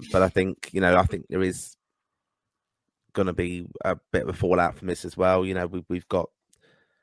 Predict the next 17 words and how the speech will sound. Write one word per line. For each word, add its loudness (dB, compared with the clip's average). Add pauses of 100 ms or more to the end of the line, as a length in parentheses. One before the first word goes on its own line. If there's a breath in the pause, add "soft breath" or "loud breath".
(180)
F -4
A 2
I 2
have -2
got -4
A-, -2 (460)
A 0
G -2
Ms -8
due -4
and -10
things -8
like -8
that, -8
so -4 (1400 soft breath)
they, 2 (100)
they 6